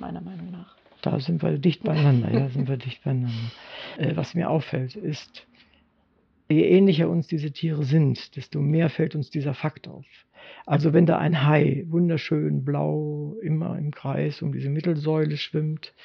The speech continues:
Speaker 2: dann finden wir den ästhetisch, finden wir ihn schön, finden wir ihn majestätisch, wenn so ein großer Hai ist, dem wir zwar genauso wie dem Gorilla letztendlich.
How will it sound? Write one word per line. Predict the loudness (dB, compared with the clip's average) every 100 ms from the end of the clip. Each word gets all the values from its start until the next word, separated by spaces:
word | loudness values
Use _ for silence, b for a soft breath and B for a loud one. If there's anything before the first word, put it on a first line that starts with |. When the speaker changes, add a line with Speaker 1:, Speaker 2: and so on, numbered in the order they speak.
| B B B B B
Speaker 2:
dann | 2 4
finden | 6 4 4
wir | 0
den | 0 -4
ästhetisch, | -6 -2 0 0 -2 -8 -8
finden | -6 -6
wir | -4
ihn | -6
schön, | -6 -6 -4 -4 -6 -8
finden | -6 -4 -2 -2
wir | -2 -2
ihn | -2 -4 B B B
majestätisch, | 2 6 6 2 -4 -6 -6 -8 -10 -10 -14
wenn | -14
so | -12
ein |
großer | -8 -4 -4 -2 -2
Hai | -2 -2
ist, | -6 -10 _ B B B B B B 0
dem | 2
wir | 2
zwar | 0 -4
genauso | -2 -2 -2 -4
wie | -4
dem | -4 -4
Gorilla | -4 -2 -4 -6 -10
letztendlich. | -14 -16 -12 -12 -12 -16 -16